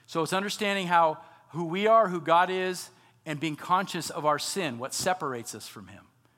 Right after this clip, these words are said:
Here's another one. Humility is the place of entire dependence on God. It's the root of all virtues because it alone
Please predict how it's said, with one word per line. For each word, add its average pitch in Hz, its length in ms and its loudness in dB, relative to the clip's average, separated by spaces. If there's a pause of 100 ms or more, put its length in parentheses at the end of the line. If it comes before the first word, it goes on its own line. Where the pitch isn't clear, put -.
(560)
Here's 175 180 -4
another 170 260 -2
one. 107 160 -8 (840)
Humility 233 480 0
is 202 120 -2
the 175 120 -4
place 196 380 -2
of 160 80 -6
entire 208 560 -2
dependence 190 680 -6
on 170 200 0
God. 123 420 -6 (480)
It's 190 180 -4
the 196 140 0
root 247 320 -2
of 190 100 0
all 196 300 2
virtues 160 640 -4
because 175 480 -4
it 254 240 -4
alone 185 640 0